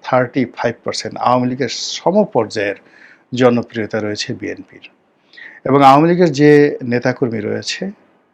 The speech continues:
যে মানের নেতাকর্মী রয়েছে, বিএনপির নেতাকর্মীর মান তার চেয়ে কোনো অংশে কম নয়, বরং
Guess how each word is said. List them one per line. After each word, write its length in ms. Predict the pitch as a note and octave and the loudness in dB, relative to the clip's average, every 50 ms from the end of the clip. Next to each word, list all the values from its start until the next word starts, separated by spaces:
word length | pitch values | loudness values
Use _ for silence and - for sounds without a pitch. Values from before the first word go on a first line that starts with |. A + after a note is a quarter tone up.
| _ _ - | _ _ -14
যে 240 | C#3+ A2+ A2+ A2+ A2 | -10 -4 -2 -2 0
মানের 360 | G#2 G#2 G#2+ A2 C3+ E3 F3+ | 0 0 2 2 2 2 2
নেতাকর্মী 540 | D#3+ B2 - - G2+ - - G#2+ G2+ G#2 G2+ | 0 -2 -4 -6 -10 -10 -10 -10 -10 -10 -8
রয়েছে, 360 | G#2 G#2 G#2 - - - A3 - _ - - - _ _ - - | -8 -8 -8 -8 -8 -10 -10 -12 _ -20 -20 -20 _ _ -10 -4
বিএনপির 640 | B2 B2 B2 B2+ C3 B2+ - D#3+ D#3+ E3 E3+ D#3 | 0 0 2 2 0 -2 -2 -2 -2 -2 -2 -4
নেতাকর্মীর 520 | B2 A2 - A#2 A#2 - - A#2+ A#2+ A#2 | -4 -4 -4 -6 -6 -6 -6 -6 -6 -4
মান 280 | A2 G#2+ G#2+ A#2+ C#3+ D#3 - - | -4 -2 -2 -2 -2 -4 -4 -4
তার 140 | - G2 G2+ - | -6 -6 -6 -6
চেয়ে 160 | - - - - _ | -12 -12 -14 -14 _
কোনো 300 | - - E3+ F3 F#3+ F#3+ | -8 -4 -2 0 0 0
অংশে 320 | D#3 B2+ - - - A2+ | 0 -2 -2 -4 -8 -8
কম 220 | - - - F#2+ G2 | -6 -6 -6 -6 -8
নয়, 320 | F#2+ F#2+ F#2+ - - _ _ _ _ _ _ - | -10 -14 -16 -18 -20 _ _ _ _ _ _ -6
বরং 380 | A#2+ A#2 A2+ A#2 C3+ E3 B3 | -2 -2 0 2 2 2 2